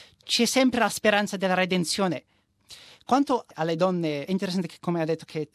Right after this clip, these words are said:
sappiamo di tanto soltanto perché sono i mariti a parlare di loro. Invece col nostro corso cerchiamo di concentrarci proprio sulle voci femminili che si sentono, che, cioè, le donne che parlano.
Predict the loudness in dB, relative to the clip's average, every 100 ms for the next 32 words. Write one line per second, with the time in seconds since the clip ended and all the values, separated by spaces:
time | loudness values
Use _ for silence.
0 | -8 -6 -4 -2 -2 -4 -4 -4 -2 -2
1 | -2 -6 -6 -6 -4 -2 0 0 -2 -6
2 | -10 -14 _ _ _ -8 -4 -2 0 -2
3 | -4 -8 -8 -10 -18 -20 -20 _ -2 0
4 | -2 -2 0 0 0 -4 -8 -2 -2 -2
5 | -4 -4 -6 -6 -4 -2 -2 -4 -6 -6
6 | -4 -4 -4 -2 -2 -4 -6 -8 -8 _
7 | _ _ 0 2 2 0 -4 -6 _ _
8 | _ -14 -10 -6 -2 0 0 2 2 0
9 | -6 -8 -6 -2 0 0 -2 -4 -2 -4
10 | -2 -2 -2 -4 -10 -14 -16 _ _ _
11 | -10 -6 -4 -4 -2 0 2 0 -2 -6
12 | 0 0 0 -10 -12